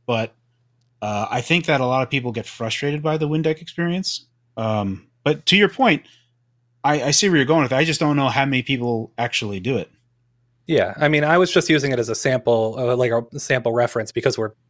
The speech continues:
Speaker 2: Steam Deck YouTubers sometimes. So, um, I mean, think of how many people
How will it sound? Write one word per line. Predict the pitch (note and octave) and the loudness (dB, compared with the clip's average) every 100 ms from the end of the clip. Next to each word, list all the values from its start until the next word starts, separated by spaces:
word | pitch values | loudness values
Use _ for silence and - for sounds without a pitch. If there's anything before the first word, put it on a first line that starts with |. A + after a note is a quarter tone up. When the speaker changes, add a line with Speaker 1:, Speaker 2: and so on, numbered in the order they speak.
| _ | _
Speaker 2:
Steam | - - B2 | -8 -4 -2
Deck | A2 G#2+ | -2 -2
YouTubers | A#2 A2 A2 G#2 G2+ | -4 -4 -4 -6 -6
sometimes. | G#2+ G#2 G#2+ A#2 - - | -8 -8 -10 -10 -12 -8
So, | - B2 A#2 G#2+ _ _ _ _ _ _ - | 0 2 2 0 _ _ _ _ _ _ -2
um, | B2+ B2+ A#2+ A2+ G#2+ G#2 - | 2 4 2 0 -6 -12 -4
I | C#3+ | 0
mean, | C#3 - | 0 0
think | F3+ F3+ | 2 2
of | E3 | 2
how | D#3+ | 2
many | D3+ C#3 | 2 -2
people | C3+ C#3 C3 B2+ A#2+ A#2 | -4 -2 4 4 4 0